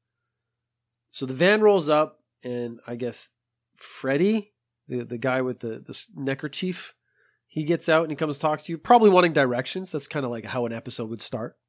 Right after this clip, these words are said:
"Yeah, we're trying to get to the Josie and the Pussycats concert, uh, but we've lost our way out to your creepy house in the middle of the forest that currently has no murders in it, I assume." Because people don't assume that.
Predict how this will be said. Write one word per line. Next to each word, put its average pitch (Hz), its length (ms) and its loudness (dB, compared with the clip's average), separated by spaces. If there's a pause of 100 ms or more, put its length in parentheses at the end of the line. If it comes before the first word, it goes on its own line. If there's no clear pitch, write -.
"Yeah, 202 200 6
we're 196 120 4
trying 214 180 2
to 196 60 2
get 190 260 2
to 185 160 0
the 165 320 0 (480)
Josie 175 420 2
and 160 100 2
the 143 40 -2
Pussycats 175 880 2 (200)
concert, 165 560 0 (880)
uh, 127 140 -8
but 131 100 -2
we've 139 200 -2
lost 190 300 4
our 214 160 8
way 160 520 6 (680)
out 143 220 -2
to 151 100 -4
your 143 220 2
creepy 175 380 -2
house 156 360 2
in 147 80 -4
the 139 60 -2
middle 151 260 2
of 143 80 0
the 131 60 -2
forest 131 680 0 (800)
that 110 260 -8 (240)
currently 170 360 2
has 156 220 2
no 156 100 2
murders 147 400 2
in 131 80 -4
it, 127 120 -2
I 113 120 -6
assume." 104 420 -10 (1080)
Because 151 180 -8
people 208 240 2
don't 185 220 6
assume 185 380 0
that. 101 260 -8